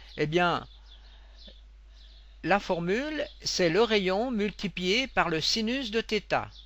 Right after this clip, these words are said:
θ étant l'angle ici. Le but final, c'est de trouver les coordonnées de ce point qui se trouve ici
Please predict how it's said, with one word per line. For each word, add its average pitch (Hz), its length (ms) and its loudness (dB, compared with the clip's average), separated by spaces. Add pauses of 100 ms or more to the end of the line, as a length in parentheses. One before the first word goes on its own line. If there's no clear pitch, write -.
(180)
θ 202 400 2
étant 165 260 -2
l'angle 202 480 0
ici. 185 380 -6 (2250)
Le 165 160 0
but 220 260 -4
final, 233 640 0
c'est - 240 0
de 202 120 4
trouver 220 580 2
les 170 180 4
coordonnées 190 800 0
de 170 160 0
ce 190 180 0
point 196 420 0
qui - 140 -8
se - 140 -2
trouve 151 260 -6
ici 269 520 -2